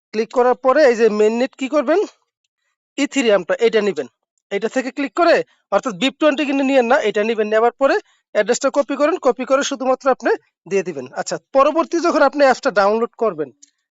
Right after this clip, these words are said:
ডাউনলোড করার পরে আপনার ওই যে হোম পেজে গিয়ে দেখবেন অন্যান্য অ্যাপসের মতো, বা একটা স্ক্রিনে শো করবে আর কি। তখন আপনার এরকম ইন্টারফেস আপনার শো করবে। আপনি এখানে বিভিন্নভাবে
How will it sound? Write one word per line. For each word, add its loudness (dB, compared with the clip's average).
ডাউনলোড 0
করার 2
পরে 0
আপনার 0
ওই -4
যে -6
হোম -4
পেজে -6
গিয়ে -4
দেখবেন -6
অন্যান্য -4
অ্যাপসের -6
মতো, -6
বা 2
একটা -4
স্ক্রিনে -2
শো -4
করবে 0
আর 2
কি। -6
তখন 2
আপনার 4
এরকম 2
ইন্টারফেস -2
আপনার 0
শো -8
করবে। -6
আপনি 0
এখানে 2
বিভিন্নভাবে 2